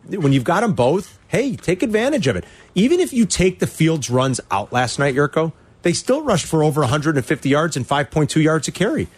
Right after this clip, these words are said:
even without Justin's runs. So they, they can run the rock. I mean, I think they've got some old linemen that can, that, you know,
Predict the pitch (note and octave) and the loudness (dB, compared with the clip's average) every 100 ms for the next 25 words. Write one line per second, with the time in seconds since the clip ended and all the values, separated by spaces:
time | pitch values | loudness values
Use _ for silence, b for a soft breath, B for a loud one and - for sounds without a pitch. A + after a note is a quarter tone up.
0 | b - A3+ B3+ B3 A#3+ C#4 B3+ F3+ - | b 0 2 2 2 2 0 0 0 -2
1 | A2+ G#2 E2+ D2 - F#3 F3 - b b | -2 -2 -4 -6 0 0 0 -6 b b
2 | b b D#3+ G#3+ D#3+ B3+ - D#4 A3 C4+ | b b -2 0 0 0 0 2 2 2
3 | C4 E3 G#3 B3+ - C#3 D3 D3+ D#3+ F3+ | 2 2 2 0 0 0 0 0 -4 -6
4 | F3 D#3+ B2 D3+ F#3 A3 G3+ F#3+ E3 E3 | -2 -2 -2 -2 -2 0 2 2 0 2
5 | F#3 F3+ C#3+ - C3 A#2 - B2+ A#2 - | 0 0 -2 -2 -4 -4 -4 -2 -2 -6
6 | b b b b - D3 A#2+ A#2 D3 | b b b b -6 -2 0 0 -2